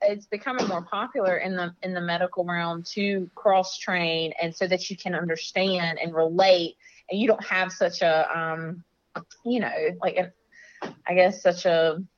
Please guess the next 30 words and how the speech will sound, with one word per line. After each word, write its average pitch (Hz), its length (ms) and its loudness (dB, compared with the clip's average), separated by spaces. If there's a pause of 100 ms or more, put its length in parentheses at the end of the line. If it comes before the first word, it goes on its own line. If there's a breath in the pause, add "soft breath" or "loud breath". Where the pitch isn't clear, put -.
(800)
uh, 104 320 -2
chip 240 300 2
on 202 140 2
your 180 100 0
shoulder 170 400 4
about 165 320 2
why 175 180 2
something's 175 440 -6
not 170 160 -6
being 165 200 -6
done 175 220 0
a - 20 -2
certain 175 240 0
way. 170 120 -2
You 175 240 -10
understand 196 640 2
it - 140 -4
from 175 240 -2
all 175 400 2
aspects 156 640 -2
of 147 160 2
it. 147 160 2
And 160 180 -4
cross-training 190 1000 0
in 160 340 -4
our 175 160 2
business, 170 580 -2
I 165 100 0
think, 151 300 -6
was 143 380 -10